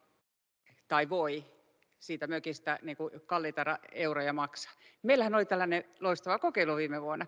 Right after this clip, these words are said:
Siellä oli citymaalaiset myöskin, oli sormensa pelissä ja, ja liiderahalla, ö, tää toteutettiin. Eli meillä oli, tota, siellä Veljespirtille, joka on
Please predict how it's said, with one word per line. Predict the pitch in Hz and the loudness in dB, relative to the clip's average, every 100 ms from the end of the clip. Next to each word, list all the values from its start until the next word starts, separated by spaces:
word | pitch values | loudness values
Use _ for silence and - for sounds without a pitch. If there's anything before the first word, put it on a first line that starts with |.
| - | -10
Siellä | - 156 | -4 0
oli | 156 | 0
citymaalaiset | 160 240 220 185 165 156 165 220 | 0 0 2 4 4 4 0 0
myöskin, | 226 - 190 | -2 0 -2
oli | 175 | 0
sormensa | 208 185 170 165 | 2 2 2 0
pelissä | - 185 170 156 165 | 2 4 4 2 2
ja, | 160 - | 2 2
ja | 165 170 | 0 0
liiderahalla, | 180 156 156 151 147 151 | 2 2 2 2 2 2
ö, | - - - _ 156 147 | 0 -16 -20 _ 4 4
tää | 135 147 | 4 2
toteutettiin. | 143 254 208 180 170 - - 175 170 - - - _ - | 4 2 4 4 2 0 2 2 2 -4 -20 -20 _ 2
Eli | 170 170 | 4 4
meillä | 175 165 | 4 4
oli, | 156 156 | 4 2
tota, | 160 151 160 160 | 0 0 4 4
siellä | 165 165 160 | 4 2 4
Veljespirtille, | 214 196 160 - 156 160 160 | 4 4 2 0 0 2 2
joka | 156 160 | 4 4
on | 156 | 2